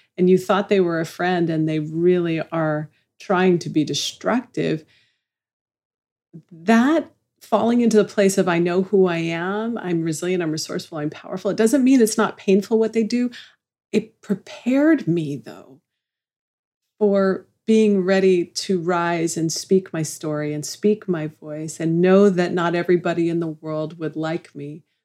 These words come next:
But not only that, that there would be people who would try to be destructive, whether it's about my reputation or about my story or this or that or the way I said it.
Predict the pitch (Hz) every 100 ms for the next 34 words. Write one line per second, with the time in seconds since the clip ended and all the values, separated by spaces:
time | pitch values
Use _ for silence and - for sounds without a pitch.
0 | _ - 175 170 175 165 160 170 165 -
1 | 147 - 156 147 147 156 151 - 151 -
2 | 143 139 147 - - 135 - 139 147 -
3 | - 151 - - - 139 - 135 _ 143
4 | 135 139 139 - - - 202 196 - 151
5 | 143 139 - 143 135 143 143 151 _ _
6 | _ - - 202 185 151 147 147 151 180
7 | 170 165 156 180 160 151 156 190 190 190
8 | 180 - 196 190 156 -